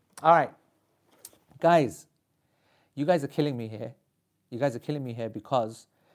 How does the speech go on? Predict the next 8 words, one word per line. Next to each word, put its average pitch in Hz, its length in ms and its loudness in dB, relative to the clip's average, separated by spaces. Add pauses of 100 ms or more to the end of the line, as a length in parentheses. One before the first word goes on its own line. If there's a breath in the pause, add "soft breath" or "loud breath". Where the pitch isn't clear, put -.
(140)
there's 117 180 -10
so 143 320 -2
much 131 640 -6 (560)
that 131 240 -2
we 123 280 -8
need 143 560 -4 (380)
to 120 300 -10
announce. 117 1000 -6